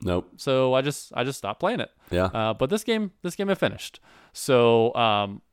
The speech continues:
Speaker 2: I would give this game, uh, a six out of ten.
Speaker 1: Okay.
Speaker 2: Un-, uneventful car rides.
Speaker 1: Uneventful <laughs> car rides. Wow.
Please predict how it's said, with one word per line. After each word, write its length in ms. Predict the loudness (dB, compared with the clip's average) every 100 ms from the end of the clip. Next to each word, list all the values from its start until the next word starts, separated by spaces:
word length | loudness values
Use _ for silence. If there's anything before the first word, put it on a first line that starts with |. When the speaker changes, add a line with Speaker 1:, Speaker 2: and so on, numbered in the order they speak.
| _
Speaker 2:
I 180 | 2 4
would 240 | 4 0
give 260 | 0 0 2
this 220 | -4 -6
game, 520 | -6 -4 -4 -6 -10 -14 -20 -20 -16 -4
uh, 260 | 0 0 -2
a 100 | -6
six 580 | -6 0 0 0 -8 -10 -4
out 120 | -2
of 140 | -2 -4
ten. 440 | -6 -4 -6 -10 _
Speaker 1:
Okay. 240 | 0 2 0 -6 _ _
Speaker 2:
Un-, 220 | -4 -4 -4 _ -2
uneventful 720 | 2 2 4 4 4 2 0
car 280 | 2 2 4
rides. 480 | 2 -4 -8 -14 -16 _ 0
Speaker 1:
Uneventful 440 | 2 2 2 2
<laughs> 140 | -2 4
car 140 | 6
rides. 280 | 6 4 4
Wow. 380 | 6 6 4